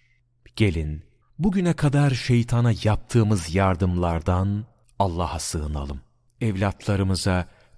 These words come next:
üzülmesin, iş yerindeki kardeşimiz sıkılmasın diye hakkı anlatmadığımız, göz yumduğumuz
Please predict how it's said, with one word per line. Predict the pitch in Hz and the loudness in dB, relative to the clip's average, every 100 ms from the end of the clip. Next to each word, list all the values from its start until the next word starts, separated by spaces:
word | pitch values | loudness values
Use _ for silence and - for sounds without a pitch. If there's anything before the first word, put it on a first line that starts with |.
| - | -2
üzülmesin, | 147 139 202 139 104 110 90 71 - _ _ _ _ | 0 2 2 2 0 -2 -4 -6 -12 _ _ _ _
iş | 180 - | -4 0
yerindeki | 135 123 117 113 120 | 2 4 4 2 -2
kardeşimiz | - 110 104 110 117 113 104 - _ _ - | 0 0 2 0 2 2 0 -4 _ _ -16
sıkılmasın | - 151 - 214 185 131 - 123 107 | -6 -2 2 2 4 0 0 0 2
diye | 98 101 90 78 _ _ _ _ _ | 2 2 2 -2 _ _ _ _ _
hakkı | - 131 - - - - | -4 -4 -4 -4 -2 0
anlatmadığımız, | 117 98 95 - - 98 87 95 87 95 120 - - _ _ _ _ _ _ _ _ | 0 0 0 -2 0 -2 0 0 2 0 -2 -4 -10 _ _ _ _ _ _ _ _
göz | 87 120 160 135 107 | 0 4 6 4 2
yumduğumuz | 101 101 95 95 92 95 131 139 - - | 0 0 2 0 2 2 0 0 -8 -18